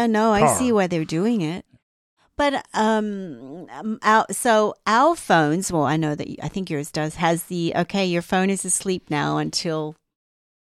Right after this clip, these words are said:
Speaker 2: seven
Speaker 1: Yes,
Speaker 2: in the morning,"
Speaker 1: but
Speaker 2: or whatever.
Speaker 1: Amber Alerts can be pushed through that.
Speaker 2: Oh, okay.
Speaker 1: Because they're that important.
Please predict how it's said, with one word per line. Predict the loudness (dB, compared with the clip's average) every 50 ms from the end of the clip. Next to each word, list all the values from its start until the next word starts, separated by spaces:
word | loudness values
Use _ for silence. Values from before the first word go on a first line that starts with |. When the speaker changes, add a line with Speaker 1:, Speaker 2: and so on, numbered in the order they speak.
| _ _ _ _ _ -20 -20 -20 _ _ _
Speaker 2:
seven | -8 -2 2 4 4 4 2
Speaker 1:
Yes, | 0 -2
Speaker 2:
in | -2
the | -2
morning," | -2 0 0 0 0 0
Speaker 1:
but | 0 0
Speaker 2:
or | 0
whatever. | 0 0 0
Speaker 1:
Amber | 2 4 4
Alerts | 4 4 2 0 -2 -4
can | -8 -10 -10
be | -10
pushed | -8 -8 -8 -8 -8 -12 -18
through | -12 -10 -8 -6 -6 -8
that. | -10 -14 -20 _ _ _ _ _ _ -10
Speaker 2:
Oh, | -10 -8 -8 -8 -10 -12
okay. | -14 -16 -14 -12 -12 -8 -4
Speaker 1:
Because | -4 -2 -2 0 2
they're | 4 4 4
that | 4 2 0 0 0 0 -2
important. | -4 -4 -4 -2 -2 -2 -2 -4 -10 -20 -20 _